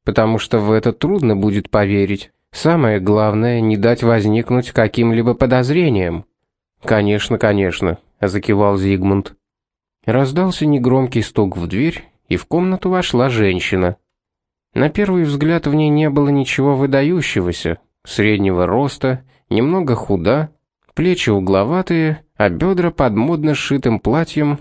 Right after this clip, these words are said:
выглядели слишком узкими и совсем не женственными. У нее были вьющиеся светлые волосы,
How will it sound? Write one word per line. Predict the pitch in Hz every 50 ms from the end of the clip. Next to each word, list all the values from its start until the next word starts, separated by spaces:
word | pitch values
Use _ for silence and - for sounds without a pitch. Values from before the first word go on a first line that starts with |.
| - -
выглядели | 95 117 175 180 185 180 175 165 170 160 151
слишком | 135 - - 135 147 139 - - 131 120 101 - _
узкими | 143 175 175 - - - 160 156 151 151 151 151 _ _ _ _ _
и | - 208
совсем | - - 139 131 - - 110 110 117 123 120
не | 120 120
женственными. | 110 104 104 98 95 92 - - - 98 95 92 92 92 92 92 92 - _ _ _ _ _ _ _ _ _ _ _ _ _ _
У | -
нее | 104 113 151 190 226 233
были | 202 180 196 190 190
вьющиеся | 165 135 127 143 185 190 - - 185 180 165 - 165 147
светлые | - - 131 156 175 - - 170 165 156 151
волосы, | 127 117 117 120 123 123 123 120 - - 123 120 127